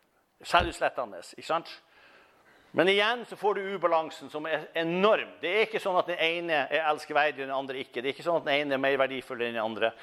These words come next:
Det må være jevnbyrdighet i et kjærlighetsforhold som, som, som skal ha sjanse til å vare livet ut. Og det er jo det vi vil ha. Så har vi noen utfordringer, folkens,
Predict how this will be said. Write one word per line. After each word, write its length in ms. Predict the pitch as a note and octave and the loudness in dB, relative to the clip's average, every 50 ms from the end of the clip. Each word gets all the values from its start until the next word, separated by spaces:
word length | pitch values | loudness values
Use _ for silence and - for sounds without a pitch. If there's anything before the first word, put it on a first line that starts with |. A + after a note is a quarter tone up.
| - - _ | -20 -6 _
Det 120 | - D#3 | 2 2
må 220 | D#3+ D#3+ E3+ F#3 G3+ G3+ F#3 | 4 4 4 6 6 6 6
være 220 | E3+ E3 D#3+ D3 | 4 2 2 2
jevnbyrdighet 840 | D#3+ D#3+ D#3 D3+ C#3+ C#3 D3+ D#3 D3 C3+ C#3 C3+ D3+ B2+ A2 - - - - - - - _ D3 C3+ | 0 0 0 -2 -10 -8 -8 -8 -8 -8 -6 -2 -2 -2 -2 -4 -10 -20 -20 -20 -20 -20 _ -2 -2
i 60 | C3+ | -2
et 80 | C3 - | 0 2
kjærlighetsforhold 720 | D#3+ D3 D3+ D3 C#3 D3 - - C#3+ C#3 C3 B2 A2 - | 2 2 2 0 -2 -4 -4 -2 2 4 4 4 2 -2
som, 200 | - B2 A#2+ B2+ - - - | -6 -6 -6 -6 -12 -12 -10
som, 220 | - C3+ B2+ - C#3 | -8 -8 -8 -8 -10
som 180 | - C3+ B2+ C3 - - | -8 -6 -6 -6 -8 -12
skal 220 | - - - B2 | -8 -4 -4 -2
ha 60 | - - | 2 2
sjanse 260 | C#3+ C#3 D3 - - | 2 2 0 -2 -2
til 80 | B2+ A#2 | -2 2
å 80 | G#2+ | 4
vare 300 | A#2 A#2+ B2+ B2 G#2+ F#2+ G2+ | 4 4 4 2 0 -2 -10
livet 320 | A2+ A2 G2+ G#2+ G#2+ F#2+ | -10 -8 -8 -10 -12 -12
ut. 140 | _ - - - _ _ - - - - - - | _ -18 -20 -20 _ _ -20 -20 -18 -20 -12 0
Og 40 | - | 2
det 80 | A#2+ | 2
er 60 | B2 G#2+ | 4 4
jo 60 | B2 | 4
det 80 | B2+ B2 G#2+ | 2 2 0
vi 80 | G#2+ G2 | -6 -8
vil 160 | G2+ G2+ G2+ - | -8 -10 -6 -6
ha. 100 | G#2+ - - - - _ _ _ _ _ _ _ - - - - - - - - - - - - - - - - - - - - _ _ _ _ _ _ _ _ _ _ _ _ _ _ _ _ _ _ _ _ _ _ _ _ _ _ _ _ | -6 -6 -6 -14 -20 _ _ _ _ _ _ _ -20 -20 -20 -20 -20 -20 -18 -18 -16 -16 -16 -16 -16 -18 -18 -20 -20 -20 -20 -20 _ _ _ _ _ _ _ _ _ _ _ _ _ _ _ _ _ _ _ _ _ _ _ _ _ _ _ _
Så 240 | - - - B3 B3 C4+ C4 G#3+ | -4 4 6 6 8 8 6 6
har 160 | G#3 G#3+ G#3+ A3+ A3 | 6 6 6 4 4
vi 100 | G#3+ G#3 | 0 -4
noen 160 | G3+ G#3 F#3+ F#3+ G3+ | -4 -4 -2 -4 -6
utfordringer, 520 | - - - F3+ F3 D3+ D#3 D#3+ D3+ C3 | -6 2 2 2 2 2 0 -2 -2 2
folkens, 440 | - D#3 C3+ - - G3 F#3 - | 2 0 2 2 -2 -2 -2 -2